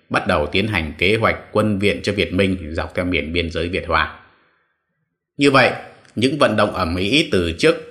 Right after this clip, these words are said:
của các trường quốc tế về số phận của nước Việt Nam bắt đầu phát động mạnh mẽ bằng những lời biểu dương ngoại giao và quân sự ngay trong lòng đất nước vào mùa xuân năm một nghìn chín trăm năm mươi,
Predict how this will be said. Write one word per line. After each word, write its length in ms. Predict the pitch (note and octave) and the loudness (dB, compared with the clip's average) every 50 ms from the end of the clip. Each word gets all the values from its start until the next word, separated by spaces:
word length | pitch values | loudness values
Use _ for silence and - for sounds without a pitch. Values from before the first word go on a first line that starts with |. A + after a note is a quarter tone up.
| - - _ - | -20 -20 _ -10
của 100 | - E2 | -8 -4
các 180 | D#2+ C3 D3 D3+ | -2 -2 -2 0
trường 260 | - - F#2 D#2 D2+ - | 0 -2 -2 -2 -2 0
quốc 200 | - C3+ C3+ C3+ - | 0 0 0 0 2
tế 180 | G2 G#2+ C3 | 2 4 4
về 180 | C#3 A2+ E2 D#2+ | 4 2 0 0
số 180 | - - G2+ - | 0 -2 0 2
phận 160 | B2 A2 G2 | 0 0 0
của 80 | F#2+ G#2 | 0 -2
nước 160 | B2+ C#3 B2+ | -2 -2 0
Việt 200 | G2 F2+ E2+ - | 0 -2 -2 0
Nam 280 | F2+ G2+ G#2+ A2+ A2+ A2+ | 0 0 2 2 2 2
bắt 160 | C#3+ D3 - | 0 0 0
đầu 260 | G#2+ F2 D#2 D2+ - - | 0 0 0 0 0 0
phát 200 | C#3+ D#3+ - - | 0 -2 0 0
động 220 | G#2+ F#2 - F#2 F#2 | -2 -2 -2 -2 -4
mạnh 180 | F2+ F2 - - E2 | -4 -4 -4 -4 -4
mẽ 260 | F2+ F#2+ - - E2 - G2 | -2 0 0 0 0 0 -2
bằng 160 | F2 D#2 D#2 | -2 -2 -2
những 160 | F2 G2+ B2 | -4 -2 0
lời 160 | G2+ E2+ D#2 | 0 0 0
biểu 280 | D2 D#2+ D#2+ D2+ D2 D#2 | 0 -2 -4 -4 -6 -4
dương 280 | E2 G#2+ A2+ G#2+ G#2 | -2 -2 0 0 0
ngoại 240 | G2 G2 - - E2 | 0 0 -2 -2 -2
giao 360 | F2+ F#2+ A2 A2 G#2 G2+ - - - - - _ _ _ _ _ - | -2 2 2 4 2 2 0 -6 -14 -20 -20 _ _ _ _ _ -6
và 240 | F2 D2+ C#2+ D2 - | -4 -4 -4 -2 0
quân 140 | G#2 G#2 G#2 | 0 0 0
sự 220 | F#2+ - G2 F2+ | 0 0 0 0
ngay 200 | E2 F#2 G2+ G#2+ G#2 | 0 0 0 2 2
trong 160 | A2+ G2 G2+ | 2 0 2
lòng 240 | F2+ D#2+ D2+ D2+ D#2 | 2 0 0 0 -2
đất 140 | - A2+ - | -2 -2 2
nước 220 | A2+ A2+ C3 C3+ - - F#2+ F2+ | 2 4 4 4 2 -2 -6 -4
vào 100 | E2+ D#2 | -4 -4
mùa 140 | D#2 D#2+ | -4 -4
xuân 220 | D#2+ - G#2 G#2 G#2 | -4 -2 -2 0 0
năm 120 | G#2+ G2 | 0 0
một 80 | E2+ D#2 | -2 -2
nghìn 200 | D#2 D2 D2 D#2+ - | -4 -4 -6 -6 -6
chín 200 | - F#2+ G#2+ A2+ | -6 -6 -2 -2
trăm 200 | A2 G#2 G#2 G2+ | -2 -2 0 0
năm 160 | G#2 G#2 G2+ | 0 0 2
mươi, 240 | G#2 G#2+ G#2+ G#2 F#2+ | 4 4 4 4 2